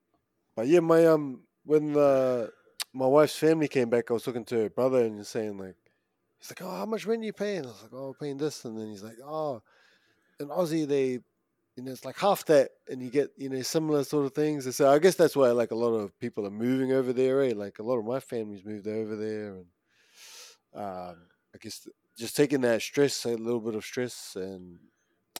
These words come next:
um, pressure, eh, out, out of people's lives. But I guess they miss other things here, eh? Like, you know, there's always good stuff here, good stuff there, you know.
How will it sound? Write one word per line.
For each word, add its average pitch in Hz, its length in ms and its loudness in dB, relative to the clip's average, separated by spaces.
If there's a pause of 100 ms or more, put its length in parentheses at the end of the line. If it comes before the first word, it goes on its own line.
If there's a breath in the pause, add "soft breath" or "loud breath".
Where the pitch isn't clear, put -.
(420)
um, 92 340 -14 (400)
pressure, 143 300 -2
eh, 120 300 0
out, 107 220 -8
out 107 140 -10
of 95 80 -20
people's 95 280 -18
lives. 113 360 -6
But 90 160 -8 (500 soft breath)
I 135 60 -4
guess 151 160 4
they 143 100 8
miss 147 260 2
other 135 260 4
things 127 300 -2
here, 127 340 6
eh? 113 180 6
Like, 104 260 -8
you 113 60 -8
know, 107 140 -6
there's 104 180 -10
always 117 380 -4 (680 soft breath)
good - 180 -2
stuff 123 300 0
here, 120 400 4 (100)
good 117 120 -8
stuff - 300 -6
there, 107 280 -4
you 101 140 -10
know. 95 180 -12